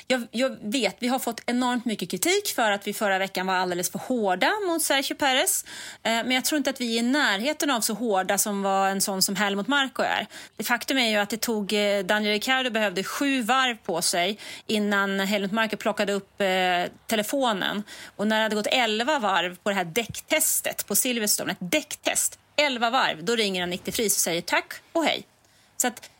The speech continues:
ehm, hu-, så som de cheferna tänker, alltså där f-, det handlar enbart om prestation för Red Bull. Och nu får de en möjlighet att ge Daniel Ricciardo ett halv, en halv säsong, så se vad han,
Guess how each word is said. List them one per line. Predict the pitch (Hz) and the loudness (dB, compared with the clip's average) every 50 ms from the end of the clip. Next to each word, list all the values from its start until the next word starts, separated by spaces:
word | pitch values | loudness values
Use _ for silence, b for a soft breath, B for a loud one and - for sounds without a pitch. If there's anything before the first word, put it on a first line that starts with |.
| B B | B B
ehm, | - 240 226 226 226 226 226 226 226 220 - _ _ _ _ _ - | 0 0 2 2 0 -2 -2 -2 -4 -4 -8 _ _ _ _ _ -4
hu-, | - 233 202 269 247 - - | -2 -2 0 0 -2 -2 -2
så | - - - - - - 269 254 247 | 0 0 2 2 0 0 0 0 0
som | 254 - 262 247 214 | 0 0 0 0 2
de | 269 285 302 294 285 | 2 2 2 0 -2
cheferna | - - 294 262 226 - - - 214 208 196 196 202 196 - _ _ _ _ _ _ - | 0 0 2 2 0 -2 -4 -4 -2 0 0 0 0 -2 -6 _ _ _ _ _ _ 0
tänker, | 294 285 262 226 214 208 - - - | 2 2 2 0 -2 -4 -4 -4 -4
alltså | 208 - 220 | -2 -2 0
där | 214 220 226 | 2 2 2
f-, | 233 226 - - - - _ | 0 -2 -6 -12 -14 -16 _
det | - 190 190 247 240 | -10 -4 -2 0 0
handlar | 233 - 320 277 233 220 214 220 220 220 - _ _ - | 0 2 0 0 0 0 0 0 -2 -2 -4 _ _ -2
enbart | 302 277 233 202 190 190 196 202 202 349 339 214 190 202 208 - - - - _ _ - | 0 0 2 0 0 0 -2 0 2 2 2 2 2 0 -4 -6 -10 -10 -10 _ _ 0
om | 226 214 190 180 180 180 | 0 0 2 0 -2 -4
prestation | - - 202 196 - - 226 208 - - 392 254 - - - 190 208 B B B B B B _ - - | -2 -2 0 0 0 0 0 -2 0 0 0 0 -2 -2 -4 -6 -8 B B B B B B _ -2 0
för | 208 185 180 175 175 175 175 - _ _ _ _ _ - | 2 4 4 4 2 0 -2 -6 _ _ _ _ _ -2
Red | 170 190 180 170 165 196 | 0 2 2 2 0 -2
Bull. | 156 - 143 127 135 196 | -4 -4 -4 -2 -2 -2
Och | 226 | 0
nu | 233 254 285 311 330 | 2 2 2 2 0
får | 330 - - 302 285 | 0 -2 0 0 2
de | 285 285 | 2 2
en | 285 | 2
möjlighet | 285 277 247 226 220 226 - | 4 2 4 2 2 0 0
att | 233 | -2
ge | 220 233 254 285 285 285 277 | 0 2 2 2 2 2 2
Daniel | 233 269 262 262 254 247 | 0 0 0 2 0 0
Ricciardo | 262 254 240 214 202 196 190 196 196 | 0 0 0 0 0 2 0 0 0
ett | 196 196 | 0 0
halv, | - 220 208 208 196 190 196 190 208 214 | 0 2 2 2 2 -2 -4 -6 -4 -4
en | 220 | 0
halv | 214 214 208 190 | 0 0 0 0
säsong, | 180 - - - 233 226 254 302 349 320 | 0 0 0 2 2 2 2 2 0 0
så | - - 247 247 | -2 -2 0 0
se | - - 254 220 214 208 202 | 0 0 2 2 2 2 2
vad | 208 208 | 2 2
han, | 208 202 190 190 185 185 185 | 2 2 0 0 0 -2 -6